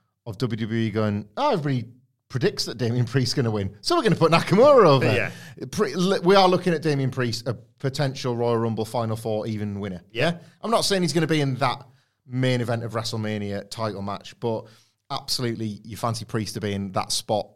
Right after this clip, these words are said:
Speaker 1: to potentially compete for the mid-card version of the world title on that night.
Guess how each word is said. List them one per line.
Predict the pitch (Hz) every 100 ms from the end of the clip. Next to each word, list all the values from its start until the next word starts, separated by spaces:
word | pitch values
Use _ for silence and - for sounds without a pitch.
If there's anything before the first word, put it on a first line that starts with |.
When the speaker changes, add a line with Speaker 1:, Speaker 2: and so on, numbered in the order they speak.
| _ -
Speaker 1:
to | 110 98 92 - _ _ _ _ _
potentially | - 113 -
compete | - 95 104
for | -
the | 98
mid-card | 104 - 104 98 95
version | 95 92 -
of | 90
the | 95
world | 92 90
title | 95 92 90
on | 90
that | 90
night. | 90 87